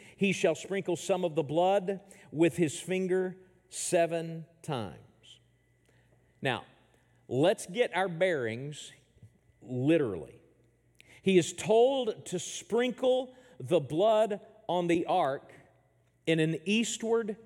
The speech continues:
direction. And in the verses that follow, as he continues to move eastward out into the courtyard, he is to sprinkle blood on the altar, cleansing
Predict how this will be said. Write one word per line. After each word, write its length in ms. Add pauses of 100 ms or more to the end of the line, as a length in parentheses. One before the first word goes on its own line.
(400)
direction. 640 (540)
And 160
in 140
the 100
verses 800
that 240
follow, 840 (220)
as 200
he 120
continues 840 (280)
to 160
move 300
eastward 600 (260)
out 280
into 200
the 100
courtyard, 680 (160)
he 100
is 200
to 120
sprinkle 580
blood 380
on 160
the 160
altar, 400 (260)
cleansing 680